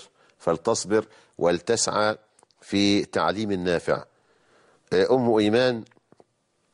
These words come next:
من القاهرة تقول: "أرفع صوتي بالقراءة قليلاً"، يعني أسمع نفسي، "لأنني أستشعر، آه، مزيداً من الخشوع". يعني لما تقرأ في سرها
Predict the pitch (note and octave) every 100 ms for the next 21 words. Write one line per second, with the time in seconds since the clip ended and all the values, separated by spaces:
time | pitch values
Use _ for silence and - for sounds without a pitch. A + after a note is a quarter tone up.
0 | _ - - - G#2+ G2 F2 F#2+ F2 G#2+
1 | A2+ A#2 _ _ _ _ _ _ - -
2 | A#2+ A2+ A#2+ A2 G#2+ F#2 F#2 A2 G2 F2+
3 | F2 - F#2 G#2 G#2 F#2+ - _ _ _
4 | _ _ - F2+ F#2+ A2 G2+ G2+ G2 -
5 | _ _ - D#2+ F2 G2+ F#2 E2 G2+ -
6 | - G#2 - _ _ _ _ - E2+ F2
7 | F#2+ G2+ G2 D2 - - G#2+ - F#2 G2
8 | G2+ F#2+ _ _ _ _ - D#2 C2+ F2
9 | F2 G#2+ G2+ F#2+ F2+ G2 F#2 - - F2
10 | D2 - _ _ _ _ _ _ - G2+
11 | F#2+ G2 G2+ G2 A2 B2+ - F#2 - F#2+
12 | F2+ F2+ E2 G#2+ A#2